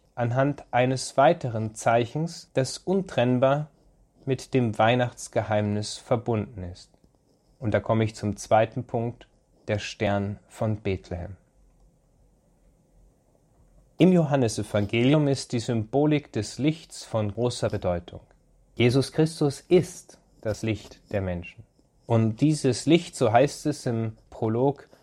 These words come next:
vertreibt die Finsternis. Diese grundlegenden Überlegungen sind auch in das Glaubensbekenntnis eingeflossen, in dem Gott als Licht vom Licht bezeichnet wird. Keine Dunkelheit ist in ihm.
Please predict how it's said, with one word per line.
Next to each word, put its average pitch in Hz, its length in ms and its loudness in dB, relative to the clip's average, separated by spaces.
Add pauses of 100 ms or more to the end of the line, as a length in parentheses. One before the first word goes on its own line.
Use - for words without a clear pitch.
(160)
vertreibt 110 920 -2 (260)
die 110 100 -2
Finsternis. 95 840 -8 (840)
Diese 156 200 6
grundlegenden 175 640 4
Überlegungen 151 760 4
sind 131 300 -4
auch 139 240 4
in 139 100 2
das 123 280 -2
Glaubensbekenntnis 120 1160 -2
eingeflossen, 131 880 2 (260)
in 135 140 0
dem 131 320 0
Gott - 560 0
als 120 420 0
Licht 190 380 -2
vom 117 320 0
Licht 175 380 -4
bezeichnet 95 640 -4
wird. - 180 -16 (1080)
Keine 156 380 4
Dunkelheit 107 760 -2
ist - 300 -12
in 139 240 -2
ihm. 98 340 -8